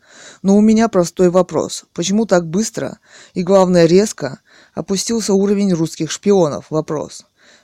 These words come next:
Господа чекисты, вы даже шпионить разучились. Двоеточие.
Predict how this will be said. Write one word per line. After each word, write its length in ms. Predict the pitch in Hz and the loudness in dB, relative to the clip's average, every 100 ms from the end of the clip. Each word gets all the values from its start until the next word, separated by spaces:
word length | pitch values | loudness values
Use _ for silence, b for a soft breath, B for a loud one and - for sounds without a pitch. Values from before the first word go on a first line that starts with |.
| - | -12
Господа 440 | 165 - 180 214 | -12 -2 0 0
чекисты, 680 | 208 196 196 160 - - 220 b b - | -2 -6 -8 -10 -12 -16 -18 b b -6
вы 100 | 185 | 0
даже 260 | 202 202 | 0 0
шпионить 580 | 180 - 190 190 214 180 | -4 -2 2 2 0 -2
разучились. 800 | 180 170 185 - 151 90 - - _ b b b b - | -4 -4 -6 -6 -6 -6 -12 -20 _ b b b b -8
Двоеточие. 760 | 170 185 180 151 - - - | -2 0 0 -2 -4 -12 -16